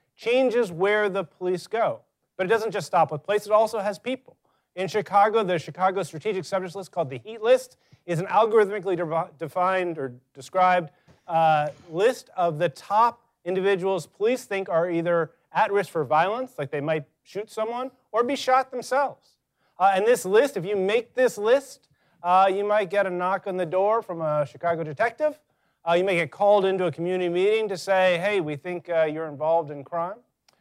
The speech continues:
Uh, and it is algorithmically derived. It is, you know, the math of trying to predict from prior arrests and other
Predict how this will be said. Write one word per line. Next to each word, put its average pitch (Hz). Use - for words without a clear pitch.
Uh, 190
and 208
it 220
is 208
algorithmically 202
derived. 180
It 165
is, 170
you 160
know, 147
the 139
math 165
of 151
trying 175
to 165
predict 170
from 143
prior 156
arrests 175
and 175
other 170